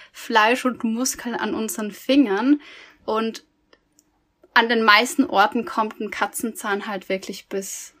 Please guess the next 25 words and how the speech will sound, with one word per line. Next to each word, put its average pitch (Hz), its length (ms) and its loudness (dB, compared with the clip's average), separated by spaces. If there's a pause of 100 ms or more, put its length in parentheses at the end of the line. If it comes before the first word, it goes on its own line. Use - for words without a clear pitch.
(140)
bis 220 200 -6
zur 214 160 -2
Sehne 202 400 0
oder 190 340 0
auch 185 160 -4
bis - 220 -8
zum 196 160 -6
Knochen. - 640 -6 (280)
Helen, 220 400 2
was 285 220 4
passiert, 269 720 2
wenn 214 180 -2
ich - 200 -6
jetzt - 260 -10
mit 196 240 -6
einem 196 180 -4
Katzenbiss 226 680 -2
in 214 240 -8
die 214 100 -8
Notaufnahme 190 800 -2
komme 208 340 -8
oder 208 380 2
in 202 100 0
die 196 140 -8
Handchirurgie? 190 880 -8